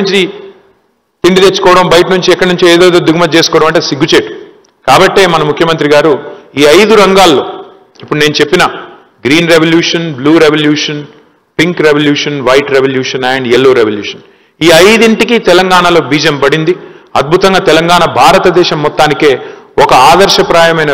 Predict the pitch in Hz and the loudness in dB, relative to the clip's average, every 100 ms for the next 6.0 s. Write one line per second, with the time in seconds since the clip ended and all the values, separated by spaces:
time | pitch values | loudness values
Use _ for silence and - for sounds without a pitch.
0 | 143 147 151 151 147 131 147 170 156 147 | 0 0 -4 0 2 2 2 2 0 2
1 | 147 135 - 135 135 135 120 135 117 120 | 2 2 0 2 2 0 -4 -6 -2 0
2 | 107 107 101 101 151 196 214 - - - | 0 -2 -6 -4 -2 2 2 2 -2 -8
3 | - - - - 165 233 214 180 - - | -14 -18 -14 -4 0 2 4 2 -2 -12
4 | - - 110 190 226 208 220 233 247 208 | -18 -14 -2 0 2 2 4 2 2 2
5 | 208 190 165 127 - 151 180 147 - 139 | 2 4 2 -2 -2 0 0 -2 -2 -4